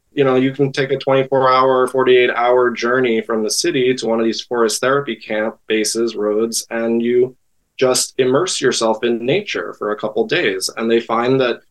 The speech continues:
your immune system goes way up. So that's just one of many, many, many things that's kind of fascinating about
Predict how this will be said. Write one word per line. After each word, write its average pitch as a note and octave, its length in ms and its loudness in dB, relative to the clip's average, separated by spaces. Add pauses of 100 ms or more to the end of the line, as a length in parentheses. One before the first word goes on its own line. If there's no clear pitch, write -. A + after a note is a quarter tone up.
your A#2 180 2
immune C3 360 2
system A#2 440 -2
goes G2+ 280 -4
way G2+ 600 -4
up. - 380 -4 (240)
So B2 640 2
that's C#3+ 240 0
just C#3 240 -2
one A#2 180 2
of G#2+ 100 -4
many, A2 280 4
many, G#2+ 260 2
many G#2 260 -2
things G2+ 380 -8
that's G2 200 -12
kind F#2+ 200 -10
of - 80 -14 (180)
fascinating F#2+ 680 -4
about F#2 340 -14